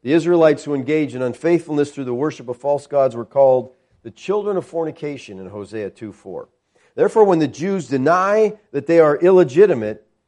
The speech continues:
they are children of fornication, they're also denying that they have strayed from the covenant. In other words, "We've been faithful.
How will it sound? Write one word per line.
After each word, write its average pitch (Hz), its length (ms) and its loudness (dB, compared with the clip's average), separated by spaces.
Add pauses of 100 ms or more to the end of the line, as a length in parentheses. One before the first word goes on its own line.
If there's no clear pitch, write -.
(680)
they 131 80 -4
are 135 100 -4
children 180 400 0
of - 100 -6
fornication, 175 880 -2
they're 139 180 -2
also 180 300 2
denying 131 500 -4
that 143 120 -4
they 143 80 0
have 139 120 0
strayed 151 420 2
from 175 100 -10
the 190 80 -2
covenant. 214 380 2
In 143 40 2
other 147 140 0
words, 147 120 -2
"We've 247 140 -2
been 294 140 -2
faithful. 262 840 6